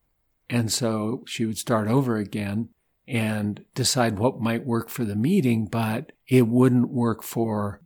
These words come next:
after work, or, "Oh yeah, today's gonna be really hot. I couldn't wear what I just picked out." And so she had criteria, what was important to her,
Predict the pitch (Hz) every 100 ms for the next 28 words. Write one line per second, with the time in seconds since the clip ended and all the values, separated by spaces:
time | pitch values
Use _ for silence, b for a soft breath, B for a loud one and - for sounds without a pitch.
0 | _ - 107 107 113 - 127 101 95 95
1 | 117 - - 123 110 107 107 104 104 _
2 | - - 123 117 110 113 120 107 117 117
3 | 104 - 113 98 110 113 110 107 113 110
4 | 101 120 120 117 107 - - 117 120 -
5 | - 120 113 110 104 113 110 95 - 117
6 | - - 110 - 113 104 101 - 131 -
7 | 151 135 127 - - - 156 110 135 120
8 | 117 - 139 127 - 208 220 110 101 -
9 | _ _ - 165 160 139 131 113 127 160
10 | 151 110 107 104 104 107